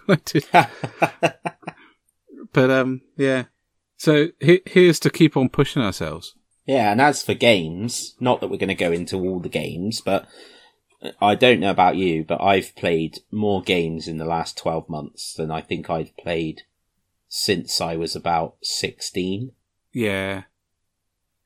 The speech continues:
Speaker 2: And I'm
Speaker 1: Tr-
Speaker 2: not exaggerating. I, I, I genuinely think in the last twelve months I've played more than I played in the ten years prior.
Speaker 1: Yeah.
Speaker 2: Discounting introductory games.
Speaker 1: I think it's an interesting, isn't it? Because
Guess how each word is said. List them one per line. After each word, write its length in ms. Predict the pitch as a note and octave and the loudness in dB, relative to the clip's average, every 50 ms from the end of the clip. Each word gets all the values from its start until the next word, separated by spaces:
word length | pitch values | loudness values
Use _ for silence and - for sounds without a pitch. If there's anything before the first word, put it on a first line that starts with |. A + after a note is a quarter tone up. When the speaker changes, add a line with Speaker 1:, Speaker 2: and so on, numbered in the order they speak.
| _ _ - - | _ _ -8 -4
Speaker 2:
And 100 | A2 A2 | -2 0
I'm 120 | A2 A2+ A#2 | 2 2 4
Speaker 1:
Tr- 60 | C3 | 4
Speaker 2:
not 160 | C3+ C3 - G2+ | 4 4 2 0
exaggerating. 640 | G#2 - A#2+ A#2+ B2 A2 G#2+ G2 E2 E2+ F2 F2+ | 0 2 4 4 4 2 0 -4 -6 -6 -6 -2
I, 200 | F2+ G2+ G#2+ G#2+ - | 0 2 2 2 4
I, 320 | G2 A2+ B2 B2 B2 - - | 4 4 4 4 2 2 0
I 120 | A2 A2+ | -2 -2
genuinely 720 | A#2 A2+ - C#3 C#3 C#3 C3+ B2+ A#2 G#2 G2+ G2+ G2 G2+ G2 | -2 0 4 4 4 4 4 2 2 2 0 0 -2 -4 -4
think 440 | - - G2+ F2 E2 E2 F2+ F2 G2+ | -2 0 0 0 0 -2 -6 -6 -6
in 100 | F2+ F2 | -6 -6
the 80 | F#2 | -4
last 300 | F#2+ G2 G2 G2 - - | -4 -4 -4 -4 -6 -10
twelve 300 | - - G2 F#2+ F2+ - | -8 -6 -6 -6 -6 -8
months 280 | F2 E2 E2 D#2+ - - | -10 -10 -10 -10 -10 -10
I've 160 | F2 - - | -10 -10 -10
played 300 | - F#2+ F2+ F2+ - - | -8 -6 -6 -6 -6 -6
more 600 | A2 G#2+ A2+ A#2 G#2 E2 D2 D#2+ E2 F#2+ A2 A2+ _ _ _ _ _ _ _ _ _ - | -4 -2 0 0 0 0 -2 -4 -6 -6 -8 -10 _ _ _ _ _ _ _ _ _ -8
than 120 | G2+ G2 | -6 -6
I 120 | F2+ F2+ | -6 -6
played 320 | F2+ - - F#2+ F2+ F2+ F#2 | -8 -6 -4 -2 -2 -2 -4
in 100 | F2+ F2+ | -6 -6
the 80 | F2+ E2+ | -8 -10
ten 380 | - - - G2+ G#2 G2+ G2 | -8 -4 -2 -2 0 0 -2
years 420 | G2 F#2+ G2 F#2+ E2+ D#2+ D#2 - - | -4 -2 -2 0 -2 -2 -4 -6 -10
prior. 420 | - - F2+ E2 D#2 D2+ D2 D2 _ _ _ _ _ _ _ _ _ _ _ _ _ _ _ _ _ _ _ _ _ | -8 -6 -4 -4 -4 -6 -8 -12 _ _ _ _ _ _ _ _ _ _ _ _ _ _ _ _ _ _ _ _ _
Speaker 1:
Yeah. 280 | - - A#2 A2+ A2+ A2 | -10 -8 -6 -4 -2 -2
Speaker 2:
Discounting 720 | - - - - - F#2+ F#2 F2+ F2+ F2 - - F2 E2+ | -2 -2 -2 -4 -4 -4 -4 -4 -4 -6 -8 -6 -6 -6
introductory 800 | - - E2 E2 D#2 - F2 D#2 E2 - _ - - E2+ E2 D#2 | -6 -8 -10 -10 -10 -10 -8 -8 -8 -8 _ -14 -10 -10 -10 -8
games. 540 | - - C#2+ D2 D2 D2 _ - - - _ _ _ _ _ _ _ - - - - - - - - - | -10 -10 -12 -12 -16 -18 _ -20 -20 -20 _ _ _ _ _ _ _ -12 -12 -12 -14 -18 -18 -16 -2 2
Speaker 1:
I 80 | - D#3 | 4 6
think 240 | - G3+ E3+ - | 8 6 6 6
it's 140 | - - - C#3+ | 2 0 4 4
an 60 | C#3 | 4
interesting, 480 | C#3 - - A#2 - - - A2 F#2+ | 4 4 4 2 0 0 -2 -2 -2
isn't 200 | G#2 G#2 - - G2+ | -2 -4 -4 -4 -6
it? 120 | G2 - | -6 -6
Because 360 | - - - G2 - - - | -6 -4 -4 -4 -4 -4 -10